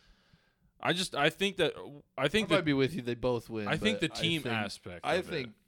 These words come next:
Speaker 2: Justice League wins a lot quicker.
Speaker 1: I mean, yeah,
Speaker 2: I think
Speaker 1: Superman is
Speaker 2: just
Speaker 1: broken.
Speaker 2: flies right through that fucking beam and just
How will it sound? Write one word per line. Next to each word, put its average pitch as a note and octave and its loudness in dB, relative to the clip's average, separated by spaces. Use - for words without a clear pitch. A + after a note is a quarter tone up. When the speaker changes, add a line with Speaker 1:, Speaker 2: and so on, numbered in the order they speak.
Speaker 2:
Justice A2+ -10
League G#2+ -10
wins G#2 -12
a A2+ -18
lot C#2+ -18
quicker. F#2+ -20
Speaker 1:
I D#3 0
mean, D#3 0
yeah, A2 4
Speaker 2:
I G2+ 2
think B2+ 2
Speaker 1:
Superman E3 2
is A2+ 0
Speaker 2:
just - -18
Speaker 1:
broken. A2 4
Speaker 2:
flies A#2 -2
right A2+ -6
through B2 -6
that G#2+ -4
fucking A#2 -6
beam A2+ -2
and G2+ -8
just G#2 -8